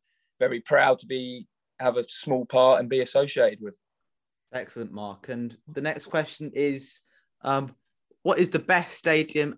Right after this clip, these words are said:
Speaker 2: and what is the worst stadium that you have played in, and why? So that's the
Speaker 1: Oh.
Speaker 2: best and worst. Just one.
Speaker 1: Oh, that's a bit harsh on the worst. Sometimes the worst are the best, because you gotta really dig in. You know, the environment isn't that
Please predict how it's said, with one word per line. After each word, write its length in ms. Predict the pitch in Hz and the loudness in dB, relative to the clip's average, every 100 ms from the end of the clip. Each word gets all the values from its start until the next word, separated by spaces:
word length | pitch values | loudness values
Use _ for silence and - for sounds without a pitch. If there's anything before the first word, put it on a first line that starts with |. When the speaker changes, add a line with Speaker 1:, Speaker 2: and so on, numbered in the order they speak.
| 135 | -2
Speaker 2:
and 160 | 147 | -2
what 140 | 143 135 | -2 -4
is 80 | |
the 100 | - | -4
worst 480 | 123 123 143 143 131 | -4 0 4 4 2
stadium 600 | - 120 117 117 113 107 - | -2 0 0 -2 -4 -4 -4
that 160 | 113 | -4
you 80 | 123 | -2
have 140 | 110 | -4
played 380 | - 117 113 113 | -4 -2 -2 -2
in, 200 | 110 107 107 - | -2 -2 -6 -8
and 200 | 107 110 | -4 -2
why? 360 | 110 104 101 - _ _ _ _ _ | 0 0 -4 -12 _ _ _ _ _
So 140 | - | -6
that's 100 | 110 | -6
the 80 | - | -4
Speaker 1:
Oh. 40 | 117 | -4
Speaker 2:
best 200 | 107 - | -4 -4
and 100 | 113 | -4
worst. 440 | 107 101 - - - _ _ _ _ | -4 -4 -8 -18 -20 _ _ _ _
Just 220 | - 117 | -10 -4
one. 240 | 110 101 95 - _ _ _ _ _ _ | 0 0 -2 -12 _ _ _ _ _ _
Speaker 1:
Oh, 220 | 185 175 | 4 6
that's 180 | 160 - | 6 2
a 40 | - | 0
bit 120 | 180 | 0
harsh 440 | 170 185 170 - | 2 0 0 -4
on 80 | 147 | -10
the 100 | 135 | -6
worst. 520 | 143 151 131 135 - _ _ _ _ | 0 2 2 -2 -10 _ _ _ _
Sometimes 480 | 165 247 254 214 185 | -2 0 4 2 2
the 60 | 170 | 2
worst 360 | 180 190 185 | 4 4 2
are 60 | 180 | -8
the 60 | 170 | -2
best, 440 | 196 202 180 _ - | 0 0 -2 _ -20
because 260 | 147 156 | -16 -14
you 80 | 156 | -2
gotta 220 | 165 156 | 0 0
really 240 | 165 156 151 | 0 -4 -6
dig 220 | 170 151 | -6 0
in. 200 | 185 160 | 0 -2
You 60 | 147 | 0
know, 180 | 151 | 0
the 120 | 156 151 | 0 -4
environment 500 | 143 165 160 151 147 | 2 2 2 -4 -12
isn't 240 | 151 156 | -14 -4
that 180 | 151 | -2